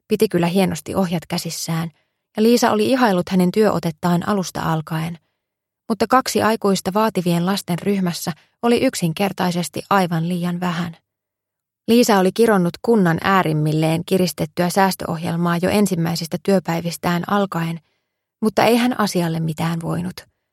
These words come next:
Hänen oli vain paras pysyä hiljaa ja yrittää tehdä työnsä, sillä hän tarvitsi palkkansa,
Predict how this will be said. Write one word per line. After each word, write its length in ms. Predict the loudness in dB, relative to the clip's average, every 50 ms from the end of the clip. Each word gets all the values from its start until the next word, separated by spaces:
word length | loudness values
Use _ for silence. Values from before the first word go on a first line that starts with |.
| _ _ _ _ _ _ _ _ _ _ 0
Hänen 260 | 4 4 6 6 6
oli 160 | 4 4 4
vain 180 | 4 4 2 2
paras 220 | 2 2 2 0 0 -2
pysyä 280 | -2 0 2 2 2
hiljaa 420 | 2 2 2 2 4 4 4 4 2
ja 120 | 2 0
yrittää 400 | 0 0 0 0 -2 -2 -4 -4 -2
tehdä 260 | -2 -4 -4 -4 -6 -8 -4 -2
työnsä, 400 | -2 -2 0 -2 -6 -6 -8 -10 -12 _ _ _ _ _ _ _ -4 2
sillä 200 | 4 4 4 4
hän 160 | 2 2 2
tarvitsi 420 | 2 2 2 2 0 -2 -2 -2
palkkansa, 600 | 0 0 0 0 0 -2 -4 -4 -2 -2 -2 -6